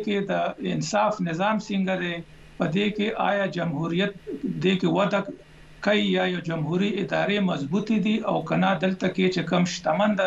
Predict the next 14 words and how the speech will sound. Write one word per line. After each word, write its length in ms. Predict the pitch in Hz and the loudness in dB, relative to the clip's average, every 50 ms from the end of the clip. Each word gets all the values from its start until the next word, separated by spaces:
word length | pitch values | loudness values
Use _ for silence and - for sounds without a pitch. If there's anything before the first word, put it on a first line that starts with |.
| 185 180 - | 0 0 0
ډلې 240 | 185 202 208 208 185 - | 0 0 0 -2 -2 -2
دي، 200 | 175 165 165 160 - - - - - - | -4 -4 -4 -6 -10 -16 -20 -16 -4 0
که 60 | 180 | 2
هغه 300 | 170 170 165 165 185 190 | 4 4 4 4 2 0
سیول 400 | 185 - - 190 190 196 190 180 | 0 -2 -2 -2 0 0 2 2
یا 120 | 180 175 - | 0 0 0
پوځي 480 | 175 - 156 160 156 156 170 190 190 190 196 196 - 151 | -2 -2 -2 -2 -2 0 0 2 2 0 0 -2 -2 0
بیروکراسي 640 | 160 156 151 151 151 - 180 190 208 196 196 202 196 | 0 0 0 0 -2 0 0 0 2 2 0 0 -2
ده، 200 | 175 180 180 175 | 0 0 -2 -2
که 120 | 175 - | 0 0
هغه 240 | 160 156 160 175 175 170 170 | -2 0 0 0 0 0 0
غټ 140 | 175 180 180 - 170 | 0 0 0 0 0
غټ، 160 | 170 170 170 - 180 | -2 -2 -2 -2 -4
آ، 960 | 175 180 180 175 - - - - - - - - 170 160 160 156 156 151 | -2 -2 -4 -4 -8 -14 -16 -16 -18 -12 -4 -2 0 2 2 2 2 0